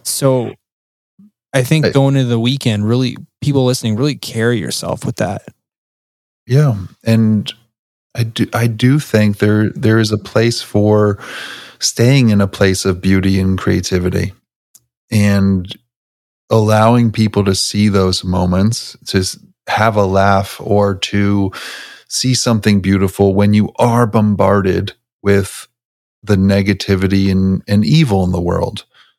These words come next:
Speaker 1: Mm-hmm.
Speaker 2: Y-, for as long as we've been alive, you could look and point your lens anywhere and see horrific events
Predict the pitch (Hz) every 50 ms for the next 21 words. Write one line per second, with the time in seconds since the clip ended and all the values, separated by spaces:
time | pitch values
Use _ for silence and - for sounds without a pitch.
0 | _ _ - 131 110 120 113 107 104 98 - - - _ - - 85 90 - _
1 | _ _ _ _ _ - - - - - 139 139 135 131 127 123 113 - _ _
2 | _ _ _ _ _ _ _ _ - 117 110 107 110 120 123 123 127 131 135 139
3 | 139 139 131 117 - 120 120 117 107 - - 110 107 107 101 95 95 98 95 85
4 | 78 - - - - - - 104 104 101 98 - 101 92 92 95 101 110 113 110
5 | - - 98 98 95 92 - - 110 110 107 92 101 101 101 98 95 98 98 95
6 | 98 196 95 - - - 98 104 98 95 95 95 95 95 98 101 98 - - 92
7 | 92 92 92 92 - - - - 101 101 95 95 95 95 95 92 - - - _
8 | _ _ _ _ _ _ _ _ _ _ _ _ _ - - 95 98 98 95 98
9 | 120 127 113 - - 92 90 - 95 87 90 92 92 92 92 90 - -